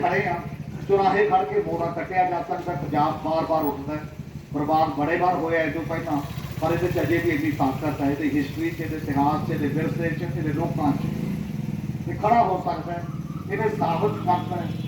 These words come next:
ਕਿ ਦੁਨੀਆ ਦੇ ਸਭ ਤੋਂ ਬੜੇ ਤਾਨਾਸ਼ਾਹ ਨਾਲ ਟੱਕਰ ਲੈ ਸਕਦਾ, ਔਰ ਉਹ ਟੱਕਰ ਵੀ ਜੇਤੂ ਟੱਕਰ। ਕਦੀ ਐ ਨਹੀਂ ਹੈ ਕਿ ਇਹ ਵੀ ਇਕੱਲਾ ਸਾਬਤ ਕੀਤਾ ਹੈ, ਅਜੇ ਜਾਨ ਹੈਗੀ ਆ ਉਹ ਲੜਨ ਦੀ। ਜੇ ਹੋਰ ਸਮਾਂ ਵਿਗਾੜਤਾ ਤਾਂ ਉਹ ਜਾਨ ਸ਼ਾਇਦ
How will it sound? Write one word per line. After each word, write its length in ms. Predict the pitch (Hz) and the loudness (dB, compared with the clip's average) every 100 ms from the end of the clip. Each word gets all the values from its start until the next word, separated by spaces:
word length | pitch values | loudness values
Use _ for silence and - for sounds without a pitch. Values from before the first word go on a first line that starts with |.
| - - - | -6 -6 -4
ਕਿ 140 | 180 | -2
ਦੁਨੀਆ 340 | 160 156 165 165 | -2 -2 0 0
ਦੇ 100 | 151 | 0
ਸਭ 240 | 175 - | 0 0
ਤੋਂ 100 | 165 | -2
ਬੜੇ 220 | 143 156 - | -2 -2 0
ਤਾਨਾਸ਼ਾਹ 520 | 151 156 151 156 156 | 0 0 -2 -2 0
ਨਾਲ 120 | 165 - | -2 -2
ਟੱਕਰ 260 | - 151 139 | -4 -2 -2
ਲੈ 100 | 127 | -2
ਸਕਦਾ, 1200 | - - - - - - - - - - - 165 | -6 -12 -16 -16 -16 -16 -16 -18 -18 -18 2 6
ਔਰ 80 | 196 | 6
ਉਹ 180 | 226 202 | 4 0
ਟੱਕਰ 320 | 175 196 208 | -2 0 -2
ਵੀ 200 | 226 233 - | -2 -6 2
ਜੇਤੂ 360 | - - 233 381 | 6 6 6 2
ਟੱਕਰ। 300 | - - 139 - - - | 2 -2 -4 -8 -12 -8
ਕਦੀ 260 | 170 190 185 | -6 0 8
ਐ 200 | 185 208 | 8 8
ਨਹੀਂ 140 | 233 | 4
ਹੈ 60 | 247 | 4
ਕਿ 120 | 220 | 4
ਇਹ 120 | 202 | 2
ਵੀ 80 | 202 | 0
ਇਕੱਲਾ 320 | 208 196 196 185 | 0 -2 0 2
ਸਾਬਤ 400 | 170 160 190 - | 0 0 -2 -4
ਕੀਤਾ 240 | 147 - | -12 -10
ਹੈ, 100 | - - - - - - - - - - - 196 | -12 -14 -18 -18 -20 -18 -18 -18 -20 -12 2 6
ਅਜੇ 200 | 240 262 | 8 8
ਜਾਨ 300 | 208 190 175 | 6 4 2
ਹੈਗੀ 340 | 165 175 190 | 0 -2 -2
ਆ 60 | 170 | -2
ਉਹ 120 | 165 | 0
ਲੜਨ 280 | 156 147 139 | -2 -2 0
ਦੀ। 180 | 139 135 - - - - - 160 | -2 -2 -8 -20 -20 -20 -6 0
ਜੇ 100 | 160 | 0
ਹੋਰ 360 | 147 180 196 | 4 4 4
ਸਮਾਂ 280 | 170 175 196 | 2 2 4
ਵਿਗਾੜਤਾ 500 | 196 165 165 160 170 | 4 2 0 0 -2
ਤਾਂ 120 | 170 160 | -2 -2
ਉਹ 160 | 180 | -2
ਜਾਨ 280 | 147 135 135 135 | 0 2 2 0
ਸ਼ਾਇਦ 240 | 139 143 | -4 -6